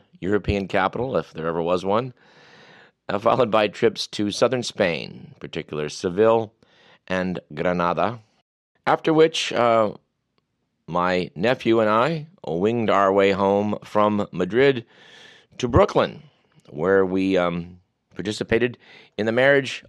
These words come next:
of his brother slash my other nephew. The identity of this individual should not remain secret, in that I'm referring to former general manager of K D V S, Stephen Valentino,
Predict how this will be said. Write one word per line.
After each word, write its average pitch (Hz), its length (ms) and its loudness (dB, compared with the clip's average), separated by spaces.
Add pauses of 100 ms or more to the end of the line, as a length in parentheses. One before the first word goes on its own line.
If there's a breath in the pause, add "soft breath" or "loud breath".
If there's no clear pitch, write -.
of 90 320 2
his 117 200 0
brother 110 340 4
slash 98 600 0
my 92 240 0
other 101 220 4
nephew. 73 460 -6 (360)
The 98 220 2
identity 98 380 2
of 92 80 2
this 90 160 -2
individual 85 640 -2
should 85 200 -6
not 90 240 -2
remain 85 320 -4
secret, 120 480 -2 (840 soft breath)
in 80 60 -10
that 82 100 -2
I'm 85 160 0
referring 120 340 2
to 113 140 0
former 143 560 2
general 127 300 2
manager 127 580 2
of 92 420 2 (380)
K 92 160 -2
D 85 160 -4
V 80 160 -2
S, - 460 -2 (320)
Stephen 87 340 -4
Valentino, 104 640 0